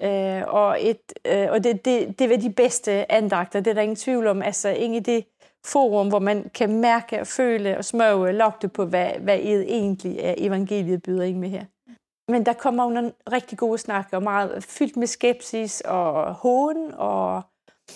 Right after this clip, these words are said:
men der var, jeg tænker, at det har været, øh, altså det der med at kunne sidde ved sine kammerater, seje og,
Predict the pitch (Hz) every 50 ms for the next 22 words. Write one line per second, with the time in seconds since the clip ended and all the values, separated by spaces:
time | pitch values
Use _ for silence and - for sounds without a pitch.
0 | - _ - _ _ 240 240 262 254 240 208 240 240 233 240 269 262 269 269 262
1 | - - - _ _ _ - - - 240 247 247 240 - - - - 277 269 269
2 | - 233 233 240 - - 233 220 - _ _ - 233 208 - 220 208 214 202 220
3 | 214 214 214 214 214 214 - - - - 185 185 180 170 165 170 180 190 185 -
4 | _ _ _ _ _ _ _ _ _ _ - 220 - 240 208 - 269 277 247 262
5 | 254 240 240 240 - 226 - - 233 - - - 277 269 269 277 269 254 277 254
6 | - - 254 233 240 233 - 247 226 233 233 240 233 220 214 214 - 170 170 175
7 | - - - - 233 226 233 233 233 233 233 233 240 247 240 - - - 190 170
8 | 175 180